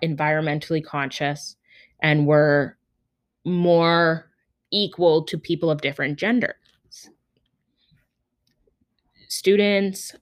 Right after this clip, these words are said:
were very proud when they co-, completed their podcasts, and I was proud of them too.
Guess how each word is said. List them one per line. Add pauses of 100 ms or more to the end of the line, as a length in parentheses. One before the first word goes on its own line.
(160)
were
very
proud
when
they
co-, (160)
completed
their
podcasts, (560)
and
I
was
proud
of
them
too.